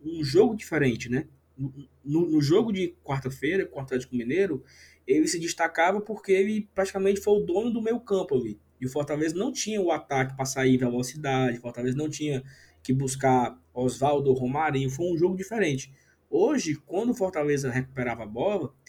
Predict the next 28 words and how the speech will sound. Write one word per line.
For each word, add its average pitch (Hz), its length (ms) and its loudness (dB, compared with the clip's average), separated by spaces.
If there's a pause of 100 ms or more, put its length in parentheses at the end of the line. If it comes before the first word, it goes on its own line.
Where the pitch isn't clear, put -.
(260)
ele 156 180 -4
sempre 247 480 -2
buscava 165 560 -2
Osvaldo 175 640 -2 (200)
ou 180 180 0
buscava 185 460 -4
Romarinho. 175 560 -2 (520)
E 139 80 -2
eu 190 100 4
vi 220 80 4
muita 226 200 -2
gente 233 120 -2
falando, 202 320 4
ah, 226 400 2 (760)
na, 139 380 -4 (520)
na 127 180 0
transmissão 139 640 2
se 135 100 -2
falou 131 240 4
muito 147 200 2
disso, 143 320 4
que, 165 220 2
ah, 214 140 6
o 202 40 -2
Fortaleza 190 560 4
tá 185 120 2
usando 185 320 0
muito 208 560 -4